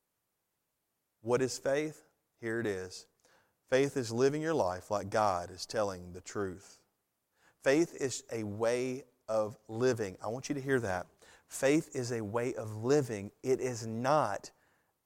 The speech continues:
an, a, a religious idea. It's not. Faith is not a religious idea. And here's another thing faith's not. It's not a one-time thing.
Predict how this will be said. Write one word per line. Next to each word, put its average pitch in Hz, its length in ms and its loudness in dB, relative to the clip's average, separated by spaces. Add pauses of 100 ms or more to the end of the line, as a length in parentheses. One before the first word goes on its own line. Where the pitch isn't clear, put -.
(120)
an, 117 140 -6 (120)
a, 123 360 2
a 117 120 0
religious 113 720 0
idea. 107 600 -4 (340)
It's - 200 -6
not. 156 320 -6 (880)
Faith 175 320 2
is 143 140 -6
not 147 160 2
a 151 40 2
religious 127 520 0
idea. 135 380 2
And 123 100 -6
here's 214 200 -2
another 208 240 0
thing 127 200 -6
faith's 117 320 -4
not. 107 200 -2 (320)
It's 175 200 6
not 170 300 4
a 190 80 10
one-time 165 760 0
thing. 147 440 -4